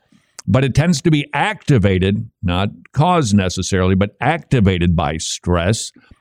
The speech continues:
a difficult circumstance, and your emotional response, or an intolerable emotional experience that no longer needs cues to trigger it.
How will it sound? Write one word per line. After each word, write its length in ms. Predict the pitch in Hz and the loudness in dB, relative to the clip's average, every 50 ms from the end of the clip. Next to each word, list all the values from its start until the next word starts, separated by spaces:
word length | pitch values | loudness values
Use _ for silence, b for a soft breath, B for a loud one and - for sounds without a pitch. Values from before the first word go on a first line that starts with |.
| b b | b b
a 80 | 120 117 | 0 2
difficult 520 | 95 135 165 - 208 196 143 196 185 - | 2 2 2 0 0 0 0 0 0 0
circumstance, 880 | - - 131 117 110 - 107 98 98 - - - 98 101 107 113 107 - - | 0 0 0 0 2 2 2 2 2 0 -2 -2 0 2 2 2 0 0 -4
and 460 | - 139 175 190 170 139 139 156 175 175 | -4 -2 -2 0 0 0 2 2 2 4
your 260 | 165 147 143 147 147 | 4 4 4 4 4
emotional 580 | 143 131 127 127 131 113 - - 127 120 117 | 4 4 4 4 4 2 0 2 2 2 4
response, 720 | 110 117 117 - - - - 87 82 87 101 110 117 117 - - | 4 2 2 0 -2 -4 -4 -2 0 2 2 2 2 0 -2 0
or 360 | - 170 214 240 233 202 170 | 2 4 4 4 4 4 4
an 160 | 151 135 123 | 4 4 4
intolerable 1160 | 135 147 135 131 - - - - - 156 180 202 214 214 214 214 220 214 196 175 202 196 196 196 | 4 4 4 2 2 0 -4 -4 0 2 2 4 4 4 4 4 4 4 4 4 4 4 4 4
emotional 600 | 185 180 180 180 185 156 - - 165 180 180 175 | 4 6 4 4 4 2 0 0 0 2 2 2
experience 880 | 170 - - - - 180 180 175 165 143 131 127 123 127 123 - - - _ _ _ _ _ _ _ _ _ _ _ _ _ _ _ _ _ - | 0 -2 -4 -6 -4 0 2 2 4 4 4 4 4 4 2 2 -2 -10 _ _ _ _ _ _ _ _ _ _ _ _ _ _ _ _ _ 0
that 280 | - 127 143 147 139 | 0 0 0 2 2
no 180 | 135 135 156 180 | 2 4 4 4
longer 420 | 190 185 185 180 180 160 175 170 | 4 4 4 4 4 2 4 4
needs 320 | 151 160 165 160 147 113 - | 4 4 2 2 0 0 -4
cues 600 | - - - 185 190 175 147 135 135 117 - - | -6 -4 -2 2 2 4 4 4 4 2 0 -2
to 160 | - 143 143 | -2 -2 -2
trigger 500 | - - - 160 160 147 110 107 85 73 | 0 0 0 0 2 2 2 2 0 0
it. 220 | 58 50 - - | -4 -8 -12 -20